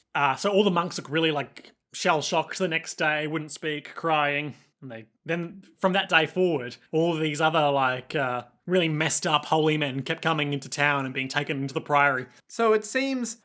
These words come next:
Speaker 2: very strange that all these broken people are being attracted
Speaker 1: Yeah,
Speaker 2: by
Speaker 1: it's
Speaker 2: whatever
Speaker 1: ca-
Speaker 2: the fuck happened.
Speaker 1: It's calling to people who have been like
Speaker 2: <gasps> It's calling me.
Speaker 1: I mean, he says broken people. We're assuming people either with, uh, trauma or,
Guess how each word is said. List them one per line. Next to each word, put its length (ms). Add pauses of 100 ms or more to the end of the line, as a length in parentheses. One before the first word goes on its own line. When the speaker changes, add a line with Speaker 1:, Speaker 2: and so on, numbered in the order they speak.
Speaker 2:
very 280
strange 420
that 140
all 180
these 160
broken 500
people 300
are 40
being 180
attracted 520
Speaker 1:
Yeah, 100
Speaker 2:
by 200
Speaker 1:
it's 160
Speaker 2:
whatever 260
Speaker 1:
ca- 80
Speaker 2:
the 20
fuck 260
happened. 360
Speaker 1:
It's 140
calling 400
to 100
people 440
who 100
have 160
been 280
like 440
Speaker 2:
<gasps> 200
It's 120
calling 400
me. 160 (160)
Speaker 1:
I 80
mean, 120
he 100
says 180
broken 420
people. 580
We're 140
assuming 360
people 220
either 300
with, 460
uh, 220
trauma 680
or, 600